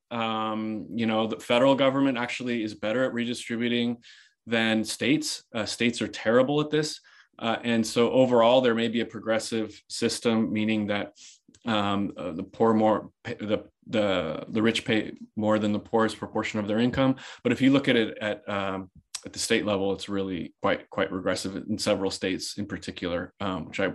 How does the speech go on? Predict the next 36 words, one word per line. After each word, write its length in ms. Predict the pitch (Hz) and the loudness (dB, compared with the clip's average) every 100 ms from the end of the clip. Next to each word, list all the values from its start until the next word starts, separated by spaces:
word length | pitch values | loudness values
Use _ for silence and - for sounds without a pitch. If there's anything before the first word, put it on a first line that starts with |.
| - | -4
I 60 | 95 | -4
won't 280 | 90 - - | -4 -6 -6
point 300 | 107 104 - | -4 -4 -4
fingers, 340 | - 165 175 175 | 2 4 6 4
<laughs> 60 | |
but 160 | 147 - 196 - 185 - - - - - | 2 4 4 4 -2 -2 -10 -10 -10 0
so 100 | 131 | 4
I 60 | 120 | 6
think 220 | 147 123 | 4 6
that's 320 | 131 123 - | 4 4 -4
probably 540 | - 120 123 117 120 | 2 4 4 2 0
a 60 | 113 101 113 107 120 | 0 -4 -10 -10 -10
B 200 | 113 120 | -2 2
minus, 500 | 120 113 120 123 120 | 2 2 0 0 -2
depending 360 | - 117 117 117 | -6 -4 -2 -2
on 120 | 113 | -2
where 100 | 117 | 0
you 140 | 117 113 | 0 0
live. 380 | 117 123 120 - 120 | 0 0 -6 -12 -6
Um, 480 | 117 113 110 110 - - - - _ - | -2 -2 -2 -4 -10 -20 -20 -20 _ -2
on 160 | 127 | 4
the 60 | 135 | 4
question 340 | 143 139 - 139 | 4 2 2 -2
of 180 | 110 - - | -2 -10 -4
taxes 380 | 131 123 123 120 | -2 -2 -4 -2
reshaping 480 | 120 131 120 120 | -2 -2 -2 -2
behavior, 420 | 110 110 127 135 127 | -2 -2 -2 0 0
I 20 | |
mean, 140 | 117 | 0
taxes 380 | 117 120 120 110 | -4 -6 -6 -6
reshape 340 | 120 - 120 | -6 -2 -2
behavior 320 | 117 117 113 107 | 0 0 0 0
all 240 | 113 117 | 0 0
the 80 | 110 | -2
time 280 | 117 117 110 | -4 -4 -2
everywhere. 640 | 117 117 101 92 127 139 | -2 -2 -4 -2 -4 -4